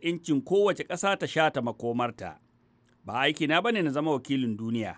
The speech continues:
aikina shi ne na wakilci Amurka. To shin ya wakilan ƙasashen Afirka suke taka rawarsu ne? A yan makonnin nan wasu jawabai da babu suna suka fara fitowa a kafofin sada zumunta, wadda ya janyo hankalinmu.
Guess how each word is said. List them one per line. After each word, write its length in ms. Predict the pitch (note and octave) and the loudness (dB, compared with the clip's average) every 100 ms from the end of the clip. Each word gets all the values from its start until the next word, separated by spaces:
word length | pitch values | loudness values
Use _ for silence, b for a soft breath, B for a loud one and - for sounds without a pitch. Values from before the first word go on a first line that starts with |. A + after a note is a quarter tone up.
| _ _ _ _ - | _ _ _ _ -6
aikina 460 | A2+ C3+ C3+ C3+ | -4 -2 0 0
shi 200 | C3 F3+ | 0 -2
ne 260 | G#3+ G#3 A#2 - _ _ | 2 2 0 -6 _ _
na 100 | B2+ | -4
wakilci 480 | A#2+ - G2+ F2 A2+ | -4 -4 -8 -6 -2
Amurka. 520 | A2+ G#2+ F2+ E2+ D#2 - _ _ _ _ _ _ - | -2 -2 -6 -10 -12 -14 _ _ _ _ _ _ -2
To 120 | D3 | -2
shin 460 | - C4 C#4 B3 - | 0 2 2 0 0
ya 320 | F3 E3+ D#3 | 4 6 6
wakilan 720 | D#3+ D#3+ E3+ D#3 F3+ G#3+ A3+ | 4 2 2 2 4 4 2
ƙasashen 500 | A#3 A#3+ G#3+ F3+ F3 | -2 0 0 0 -4
Afirka 480 | F3 F#3 F3+ D#3+ C#3 | -2 -2 -2 -4 -4
suke 340 | A#2+ D#3+ D#3+ C3+ | -6 -2 0 4
taka 360 | D3 C3 C#3+ | 4 4 2
rawarsu 440 | C3 C#3+ D#3 - D3 | 2 2 0 -2 0
ne? 220 | A#3 A3+ - _ b b b b b - | 0 0 -6 _ b b b b b -6
A 80 | F#3 | -2
yan 160 | B3 | 0
makonnin 400 | C#4 C4+ B3+ B3 | -2 0 -2 0
nan 320 | C4 C4 A#3+ | -2 -2 0
wasu 240 | A3+ A#3 A3+ | 0 0 0
jawabai 580 | A3+ G#3+ G3 G#3+ A3+ A3+ | 2 2 2 2 0 2
da 80 | G3+ | 2
babu 320 | G3+ G#3 G3 | 4 2 2
suna 460 | - G3+ G3+ G3+ G3+ | -4 -6 -2 0 0
suka 240 | C#4+ F#3 | -4 -4
fara 260 | G3 G3 F3+ | 0 0 0
fitowa 400 | F#3 F#3+ F3+ F#3 | -2 -2 2 2
a 60 | |
kafofin 440 | E3 D#3+ F3 F3 E3 | 0 -4 -4 -2 -2
sada 320 | F3+ F3+ D#3+ | 2 2 2
zumunta, 600 | B2 A#2 G#2+ C3+ G3 A#3 b b b b - | -2 -4 -4 2 2 2 b b b b -4
wadda 240 | C3 E3+ | -2 0
ya 80 | E3 | 0
janyo 320 | D#3 D#3 D#3 | 2 2 4
hankalinmu. 720 | D#3 D#3 D3 A2+ A2+ G#2 F2+ | 4 4 2 -4 -6 -6 -8